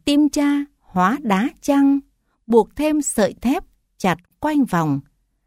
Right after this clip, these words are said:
Không quan tâm lão già tham dục, chẳng chút nào thương xót chạnh lòng. Trói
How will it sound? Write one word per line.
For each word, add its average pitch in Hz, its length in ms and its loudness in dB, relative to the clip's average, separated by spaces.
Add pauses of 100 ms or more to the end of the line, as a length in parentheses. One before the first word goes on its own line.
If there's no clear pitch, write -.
(120)
Không 302 300 0
quan 302 240 0
tâm 294 360 0 (160)
lão 196 260 -2
già 156 380 -2 (120)
tham 277 260 2
dục, 170 280 -2 (600)
chẳng 160 260 0
chút - 280 -2
nào 165 340 0 (220)
thương 277 240 2
xót 277 300 -4 (200)
chạnh 175 260 -2
lòng. 156 340 -2 (720)
Trói 220 220 0